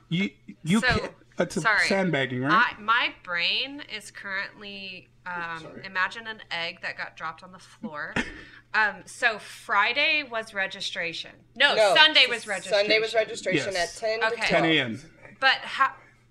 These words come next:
Speaker 2: now this is me honestly asking as somebody who's never competed, never been a judge. Does, I literally g-, go to conventions to take pictures with people.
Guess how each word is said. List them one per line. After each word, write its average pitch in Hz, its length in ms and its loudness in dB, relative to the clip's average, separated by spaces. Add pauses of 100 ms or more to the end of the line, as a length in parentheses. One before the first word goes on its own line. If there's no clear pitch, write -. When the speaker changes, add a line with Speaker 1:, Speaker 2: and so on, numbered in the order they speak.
Speaker 2:
now 262 180 6
this 285 240 -2
is 247 140 -12
me 240 160 -2
honestly 214 440 -2
asking 190 560 -2
as 170 320 -6
somebody 190 400 -8
who's 185 200 -18
never 175 200 -6
competed, 175 560 -14
never 175 220 -10
been 180 200 -14
a 170 60 -10
judge. 160 520 -8
Does, 175 260 -8 (460)
I 185 260 2
literally 180 640 -10
g-, - 60 -20 (100)
go 170 240 -10
to 170 80 -14
conventions 170 720 -16
to 180 100 -20
take - 240 -14
pictures 160 440 -16
with 165 140 -20
people. 165 400 -18